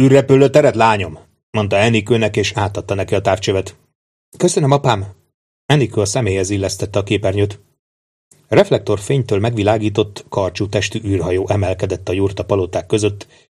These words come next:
testén jól kivehetően csillogott az észak-pannoniai főváros,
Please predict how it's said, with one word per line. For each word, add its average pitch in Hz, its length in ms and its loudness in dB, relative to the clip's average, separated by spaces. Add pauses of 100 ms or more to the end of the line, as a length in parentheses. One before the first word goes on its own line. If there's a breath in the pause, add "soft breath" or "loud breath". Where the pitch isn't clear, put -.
(100)
testén 113 360 2
jól 123 180 4
kivehetően 110 720 0
csillogott 101 540 -2
az 98 200 -2
észak-pannoniai 98 920 -2
főváros, 107 580 0